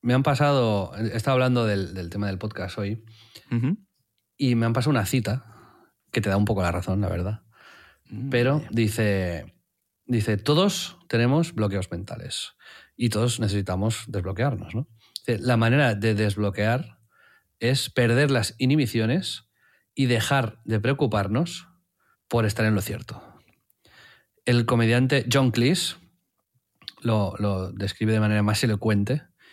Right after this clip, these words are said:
Speaker 1: Dice, "La alta creatividad es responder a las situaciones sin pensamiento crítico".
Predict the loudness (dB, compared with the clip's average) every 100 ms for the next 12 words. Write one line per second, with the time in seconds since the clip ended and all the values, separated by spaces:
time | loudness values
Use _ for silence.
0 | _ -4 0 0 -2 0 2 2 2 2
1 | 2 2 2 2 0 -2 -12 _ _ _
2 | _ 0 2 0 0 2 2 2 -2 -10
3 | -20 _ _ _ _ _ _ _ _ _
4 | _ -2 0 0 0 0 2 2 0 -6
5 | -18 _ _ -2 2 2 0 -4 -4 -2
6 | 0 0 -2 -4 -8 -12 -16 -20 _